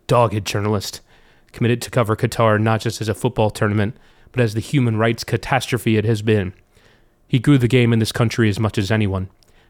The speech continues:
The ninety-niners and the ninety-four Men's World Cup team played their part, but Grant was there to tell their stories, as precious few others were. He was recognized the world over for it. You couldn't ignore that American football,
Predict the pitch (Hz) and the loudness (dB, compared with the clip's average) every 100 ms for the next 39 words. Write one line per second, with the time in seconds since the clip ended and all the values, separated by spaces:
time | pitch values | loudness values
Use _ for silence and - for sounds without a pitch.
0 | _ 123 123 123 120 123 123 120 113 107 | _ 0 2 2 2 2 2 2 0 0
1 | 110 110 110 - 107 107 104 101 101 - | 0 0 0 0 0 2 0 0 -2 -2
2 | 113 - - 104 101 113 101 98 - - | -6 -6 -4 -2 -2 -2 0 -2 -2 -2
3 | 98 90 - _ _ _ _ 113 - 123 | -2 -2 -12 _ _ _ _ -4 2 2
4 | 113 110 113 107 104 - 104 101 - 107 | 2 0 2 0 0 -2 -2 -2 -4 -2
5 | 101 95 90 - - - - - 117 104 | 0 -2 -6 -12 -12 -12 -8 -2 -2 -2
6 | - 117 101 101 92 - 104 95 92 - | -4 0 0 0 -4 -4 0 0 -2 -10
7 | _ _ _ _ _ _ 127 127 120 143 | _ _ _ _ _ _ 0 2 4 2
8 | 131 123 117 120 120 113 110 110 110 - | 4 2 2 4 4 4 4 4 2 2
9 | 104 101 - _ _ _ 131 123 147 123 | 2 2 -2 _ _ _ -2 2 2 4
10 | 120 110 117 110 101 104 104 - _ - | 2 4 4 4 2 0 -2 -6 _ 0
11 | 117 110 107 104 101 123 - 107 98 92 | 4 4 2 -2 -2 -2 0 2 2 0